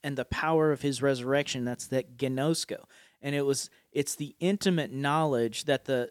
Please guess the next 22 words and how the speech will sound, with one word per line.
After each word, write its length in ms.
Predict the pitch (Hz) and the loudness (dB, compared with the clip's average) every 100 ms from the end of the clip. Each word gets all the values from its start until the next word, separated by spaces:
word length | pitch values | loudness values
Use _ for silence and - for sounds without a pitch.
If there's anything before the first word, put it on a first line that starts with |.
| - | -4
that 240 | 139 131 - | 0 0 -2
the 80 | |
prodigal 600 | 131 - 175 180 - 143 123 | -6 2 4 4 2 -2 -2
lacked 380 | 131 143 143 143 | 0 0 -2 -6
of 80 | 120 | -8
his 120 | - | -4
father. 440 | - 147 117 - | 2 4 4 0
He 220 | - 180 170 | -4 0 4
knew 300 | 185 254 262 | 6 6 8
him 400 | 233 226 214 214 _ | 6 6 4 2 _
from 280 | 185 175 170 | 6 6 4
just 480 | 160 165 156 - 160 | 4 4 4 2 6
what 180 | 196 | 6
he 160 | 190 214 | 6 0
saw 420 | - 175 165 165 | 2 6 8 6
and 140 | - 147 | 2 -2
what 140 | 151 | -2
he 120 | 151 208 | -2 -2
experienced 560 | 202 - 160 160 - | -2 -2 0 -2 -4
in 100 | 131 | -8
his 180 | 127 120 | -6 -2
life, 380 | 147 196 151 | 0 2 0